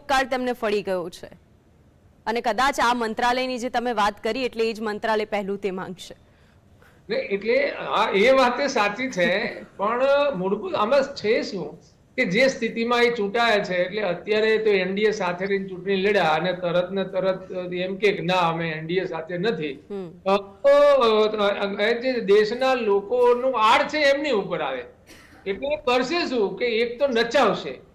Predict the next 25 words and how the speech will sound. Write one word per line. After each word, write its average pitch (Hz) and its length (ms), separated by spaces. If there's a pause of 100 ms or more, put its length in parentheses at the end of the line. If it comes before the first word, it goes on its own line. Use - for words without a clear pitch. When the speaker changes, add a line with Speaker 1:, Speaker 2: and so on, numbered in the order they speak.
(280)
Speaker 2:
અ, 185 240
જે 196 360
નાચ 214 500
નથી 196 460
દસ 214 300
વર્ષમાં 208 500
કરવો 196 300
પડ્યો, 175 420
એવા 202 580 (100)
અનેક 214 360
પ્રકારના 190 600
નાચ 175 440
નચાવશે. 151 800 (380)
નાચવા 269 480
પડશે 247 340
ને 247 120
નાચતા 190 400
નાચતા 247 400
છેલ્લે 226 380
"મારે 196 300
નથી 185 340
નાચવું, 208 520
આંગણું 185 340
વાંકું 156 420
છે," 165 480